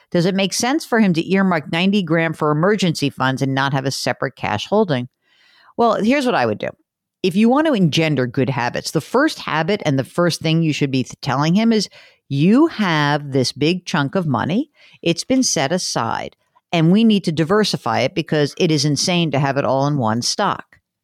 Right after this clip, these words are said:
That's number one. And I think what you should do is you should encourage him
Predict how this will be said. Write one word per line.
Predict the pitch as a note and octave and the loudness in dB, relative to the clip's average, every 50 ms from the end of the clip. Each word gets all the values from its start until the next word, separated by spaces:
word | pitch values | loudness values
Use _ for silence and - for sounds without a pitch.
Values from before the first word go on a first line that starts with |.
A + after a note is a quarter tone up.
| _ _ | _ _
That's | - D#3+ D#3 - - - | -4 -4 -4 -4 -8 -4
number | D3 D3 C#3+ C#3 B2+ C3+ B2+ | -2 0 0 0 0 0 0
one. | B2 B2+ A#2 - - _ _ _ _ _ _ _ _ _ _ - | 0 0 -2 -4 -6 _ _ _ _ _ _ _ _ _ _ -2
And | - D#3+ D3+ D3+ D3+ D3+ - - | 0 0 2 2 0 0 -2 -2
I | D#3+ D3+ | -2 -2
think | - - A#3+ A3 - | 0 0 -2 -2 0
what | - F#3 E3 | 0 0 2
you | F3 F3 D3+ | 2 2 2
should | - D#3+ D#3 C#3+ | 2 -2 -4 -2
do | - D4 E4+ E4+ C#4 G#3 F#3+ G3 | 0 2 2 4 4 4 4 4
is | F3+ - D#3 C#3 | 4 2 2 2
you | E3+ F3 | 2 0
should | D3+ - F3+ - | 2 0 -2 -2
encourage | - E3 D#3 - - - G3 A#3 C4 B3+ G#3 F3 - - | 0 -2 -2 -2 -2 0 0 2 2 2 2 0 0 0
him | - D3+ C3 B2 A#2+ C#3 F3 | 0 0 2 2 0 0 -2